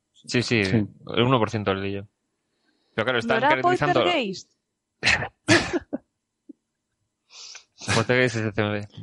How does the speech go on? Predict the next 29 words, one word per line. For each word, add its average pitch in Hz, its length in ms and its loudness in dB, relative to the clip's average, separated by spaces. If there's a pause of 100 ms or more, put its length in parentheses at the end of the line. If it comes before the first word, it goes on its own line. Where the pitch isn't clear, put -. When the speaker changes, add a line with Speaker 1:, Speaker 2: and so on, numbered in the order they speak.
(180)
Speaker 2:
Yo 135 180 6
he - 20 4
restado 135 420 2
muchas 131 320 2
cosas 127 340 2
de 123 60 2
los 117 120 2
datos 123 240 0
que 127 100 0
no 120 80 2
entendía. 110 420 2
Digo, 110 120 4
esto, 131 200 0
esto 131 240 -2
Speaker 1:
Claro, 127 160 4
pero 131 120 4
tú 139 80 2
no 151 60 2
estás 170 400 0
en... 135 640 -2 (440)
encargado 131 480 2
del 123 580 4
instrumento. 123 580 0 (320)
Speaker 2:
Ya, 123 180 2
ya. 117 140 -2 (260)
Speaker 3:
Exacto. - 400 -10 (320)
Speaker 1:
Entonces 123 320 0
eso, 113 260 -2
y 113 140 -6